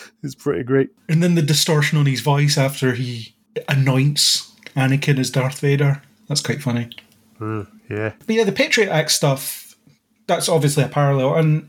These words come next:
Speaker 2: I mentioned during the Phantom Menace podcast, it was immensely clever, so I'm gonna bring it up again, that it was an interesting look at the world at the time that the film was made, because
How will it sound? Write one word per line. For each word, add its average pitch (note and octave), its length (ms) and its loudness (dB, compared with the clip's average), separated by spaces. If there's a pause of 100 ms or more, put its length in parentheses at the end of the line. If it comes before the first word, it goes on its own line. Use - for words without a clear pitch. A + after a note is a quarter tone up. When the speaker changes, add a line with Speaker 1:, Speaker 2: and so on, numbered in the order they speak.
(120)
Speaker 2:
I D#3+ 80 0
mentioned F#3+ 340 2
during D#3+ 140 2
the C#3 60 2
Phantom C#3+ 280 0
Menace D3+ 260 2
podcast, B2+ 540 -4
it F#3 60 -4
was F#3 120 0
immensely A3+ 380 2
clever, C3+ 320 -2
so - 140 -6
I'm B2+ 60 -4
gonna D3 140 2
bring C3 160 -2
it - 80 -6
up - 120 -10
again, A#2+ 340 -2 (300)
that D#3+ 220 2
it F3 100 -2
was D#3+ 120 -2
an D#3+ 100 2
interesting D3 840 0 (120)
look D3+ 320 0
at D3 140 2
the C#3 60 2
world C#3 340 2
at C3+ 140 0
the D3 160 -12 (140)
time C#3+ 380 2
that C#3+ 140 -4
the D3 80 0
film C#3 340 0
was A#2+ 160 -2
made, E3 460 2
because C#3+ 600 0